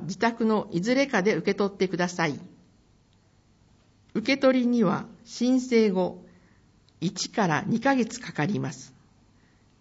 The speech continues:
注意事項、本人確認書類の氏名、住所の記載が最新ではない場合は、受付不可、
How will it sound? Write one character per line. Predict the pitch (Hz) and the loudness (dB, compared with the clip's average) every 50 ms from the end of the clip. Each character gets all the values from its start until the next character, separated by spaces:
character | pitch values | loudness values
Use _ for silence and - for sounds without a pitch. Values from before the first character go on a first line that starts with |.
| _ - | _ -12
注 | - - 247 254 254 | -4 0 0 2 2
意 | 247 240 226 | 2 0 0
事 | 208 202 208 214 | 0 -2 -4 -4
項、 | - - 143 139 135 - - - - _ _ _ _ _ _ _ _ _ _ _ _ _ _ | -4 -4 -4 -4 -4 -10 -14 -18 -20 _ _ _ _ _ _ _ _ _ _ _ _ _ _
本 | - 269 277 285 262 220 | 0 0 2 4 4 4
人 | 185 170 151 147 - - | 4 4 2 0 -4 -8
確 | - - 165 - - 247 | -8 -10 -8 -4 -2 0
認 | 262 269 269 269 269 | 2 2 2 0 0
書 | 262 - 247 247 | 2 2 2 2
類 | 226 208 180 151 139 | 4 2 2 2 0
の | 135 135 131 - - - _ _ _ _ _ _ _ _ _ _ _ | -2 -6 -8 -10 -16 -20 _ _ _ _ _ _ _ _ _ _ _
氏 | _ - - - 208 | _ -14 -4 0 2
名、 | 214 208 185 160 139 - - - - - - - | 4 4 4 2 2 -2 -6 -12 -18 -20 -14 -6
住 | 175 214 247 254 | -2 0 2 2
所 | 247 - 196 165 | 2 2 0 0
の | 151 151 - - | 0 -2 -4 -6
記 | - - | -10 -12
載 | - - 220 226 233 220 | -4 0 2 2 2 2
が | 214 240 - - - - - - | 2 0 -2 -4 -8 -20 -20 -18
最 | - - 226 233 247 | -10 -4 -2 -2 -2
新 | 247 - - 247 247 247 226 | -2 -4 -6 -4 -2 0 0
で | 247 240 | 2 2
は | 220 185 160 | 2 2 2
な | 165 190 190 | 2 0 0
い | 160 139 | 0 -2
場 | 135 147 143 139 | -2 -2 -2 -2
合 | 139 143 139 139 | -2 -4 -4 -6
は、 | 135 127 - - - - _ _ _ _ _ _ _ _ _ - | -8 -8 -10 -12 -18 -20 _ _ _ _ _ _ _ _ _ -6
受 | 151 147 - 226 220 | -6 -2 0 0 0
付 | 220 - - - 208 185 165 | 0 -2 -6 -4 -2 -2 -4
不 | 170 - - | -6 -12 -8
可、 | - - 214 - - | -2 -2 -2 -2 -4